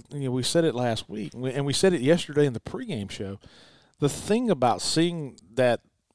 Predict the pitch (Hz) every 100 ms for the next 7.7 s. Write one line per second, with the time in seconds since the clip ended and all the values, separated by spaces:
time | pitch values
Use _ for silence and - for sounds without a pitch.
0 | - 113 127 160 147 139 107 98 127 160
1 | 139 95 95 117 123 156 - - 110 127
2 | 180 143 113 117 127 120 156 147 120 107
3 | 117 - - - 147 127 110 110 117 143
4 | - 117 104 - - 117 85 98 _ -
5 | - - - - 139 214 - 135 147 101
6 | 117 135 143 123 127 107 95 160 196 98
7 | - 73 - - 90 - -